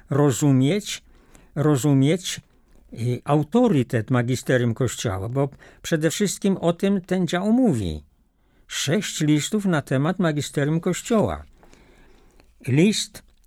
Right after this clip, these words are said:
Dominice Cene, Wieczerzy Pańskiej,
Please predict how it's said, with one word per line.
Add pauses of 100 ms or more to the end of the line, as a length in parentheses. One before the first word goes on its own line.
(640)
Dominice
Cene, (2000)
Wieczerzy
Pańskiej,